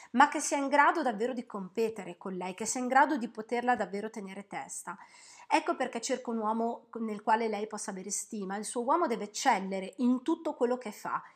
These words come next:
e in tutto quello che possiede, deve essere il numero uno. E scelto il compagno di vita, la donna Atena può essere davvero un'alleata meravigliosa e una straordinaria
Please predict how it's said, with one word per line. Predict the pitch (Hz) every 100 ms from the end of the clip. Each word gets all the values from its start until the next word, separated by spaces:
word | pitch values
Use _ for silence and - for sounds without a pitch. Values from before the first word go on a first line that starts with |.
| _
e | 262
in | 277 277
tutto | 359 - 233
quello | 254 254 277
che | 214
possiede, | 214 214 - - 185 175
deve | 208 226
essere | 254 - 294 294 302
il | 233
numero | 226 269 277 233 220
uno. | 185 180 180 190 _ - - - - _
E | 302 311 202
scelto | - - 302 302
il | 247
compagno | - 233 226 269 226 196
di | 180
vita, | 185 233 247 254 294 330 - -
la | 208
donna | 190 233 226
Atena | 208 - 233 240 254 294 285
può | - 220
essere | 226 - 220
davvero | 202 196 233
un'alleata | 233 196 202 202 214 254
meravigliosa | 214 190 196 190 190 208 220 202 202
e | 240
una | 233
straordinaria | 233 - 285 359 294 214 196 196 196 214 214 220